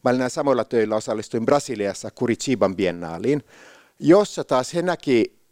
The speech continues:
siinä ympäristössä, he näki nämä desparecidos, kun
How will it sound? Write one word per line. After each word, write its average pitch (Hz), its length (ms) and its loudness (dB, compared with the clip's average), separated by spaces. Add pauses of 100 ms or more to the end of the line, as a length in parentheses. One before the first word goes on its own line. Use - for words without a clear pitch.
(140)
siinä 180 280 2
ympäristössä, 113 760 -2
he 113 80 2
näki 117 260 0
nämä 110 260 2 (100)
desparecidos, 110 1000 -2 (1300)
kun 117 140 -2